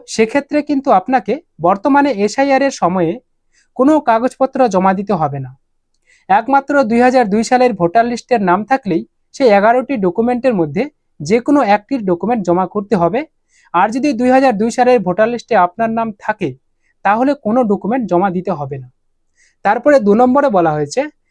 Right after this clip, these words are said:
উনিশশো সাতাশি সাল থেকে দুই হাজার চার সাল পর্যন্ত যদি আপনার জন্ম হয়, তাহলে আপনার নিজের একটা ডকুমেন্ট জমা দিতে হবে এবং এগারোটি ডকুমেন্টের মধ্যে আপনার বাবা কিংবা মায়ের দুজনের মধ্যে যে কোনো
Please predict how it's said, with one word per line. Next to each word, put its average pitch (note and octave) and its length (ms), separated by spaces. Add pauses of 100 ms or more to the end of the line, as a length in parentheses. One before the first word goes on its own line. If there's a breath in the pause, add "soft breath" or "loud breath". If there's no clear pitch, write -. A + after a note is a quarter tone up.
(180)
উনিশশো C4 440
সাতাশি B3+ 440
সাল C#4 260
থেকে G3+ 240 (420)
দুই G#3 160
হাজার C4+ 240 (100)
চার G#3 200
সাল C4+ 260
পর্যন্ত G#3 360 (120)
যদি D#3+ 180 (360)
আপনার A3 320
জন্ম F3+ 360
হয়, C3 200 (460)
তাহলে A#3 260
আপনার C4+ 320
নিজের G3 320
একটা F#3+ 300
ডকুমেন্ট A#3+ 460
জমা F3+ 200
দিতে A3+ 200
হবে F3 240 (500)
এবং A3 220 (520)
এগারোটি C4 480
ডকুমেন্টের A#3+ 560
মধ্যে E3+ 280 (100)
আপনার G3 360 (120)
বাবা E3+ 240
কিংবা G#3+ 280
মায়ের E3+ 360
দুজনের A3 360
মধ্যে D#3+ 280 (360)
যে E3+ 220
কোনো D4 200